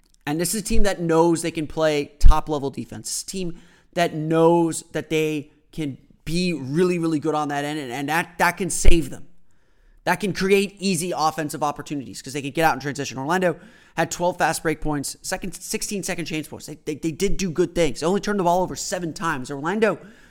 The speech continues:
is still doing some really encouraging things. But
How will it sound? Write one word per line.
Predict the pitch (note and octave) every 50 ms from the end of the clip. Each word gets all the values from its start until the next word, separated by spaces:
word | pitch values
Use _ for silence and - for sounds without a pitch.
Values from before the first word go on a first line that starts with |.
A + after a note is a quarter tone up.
| _ _ _ -
is | F3+ F#3 D3
still | - - - G3 G3+ G#3
doing | G3 D3+ A#2+ - F3+ F#3 F#3 E3+ D3+
some | C#3 - D#3+ D3+ C#3+ C#3+
really | D3+ F3 F3+ F3+ E3+
encouraging | D#3+ C#3+ - D#3+ D#3 D3+ C#3+ D3 C3+
things. | A#2+ - E3 C3 F#2 - - - - - _ _ _ _ _ _ _ _ _ _ _ _ _ _ _ _ _ _ _ _ _ _ _ _ _ _ _ _ _ _ _ _ _ _ _ _ _ _ _ _ _ _ _ _ _ _ _ _ _ _ -
But | - F#3+ F3+ - - - - _ _